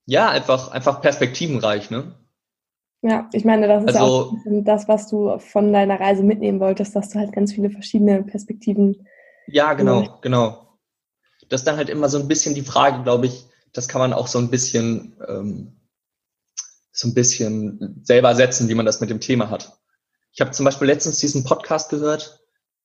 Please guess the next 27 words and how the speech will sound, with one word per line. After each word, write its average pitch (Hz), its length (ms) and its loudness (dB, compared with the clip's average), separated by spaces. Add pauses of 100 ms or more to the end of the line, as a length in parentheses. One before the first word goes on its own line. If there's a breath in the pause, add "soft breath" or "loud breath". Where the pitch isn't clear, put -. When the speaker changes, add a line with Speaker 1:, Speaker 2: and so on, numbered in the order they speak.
(100)
Speaker 1:
ähm, 113 500 -8 (340)
der 120 120 2
war 120 140 2
auch 135 140 -4
in 151 80 -6
Großbritannien, 139 600 -2
mir 127 100 0
fällt 131 160 2
der 127 80 4
Name 120 180 0
leider 107 240 -2
nicht 104 140 -10
mehr 87 100 -8
ein. 139 180 -6 (260 loud breath)
Das 135 140 -4
war 139 80 0
ein 131 80 -4
cooler 180 240 4
Podcast, - 600 0 (140)
wo 139 80 6
der 131 100 4
diesen, 127 220 -4
mit 127 160 -4
diesen 117 380 -6 (180 loud breath)
Nachteil-, 135 640 0
äh, 120 160 2
nachteiligen, 107 840 -2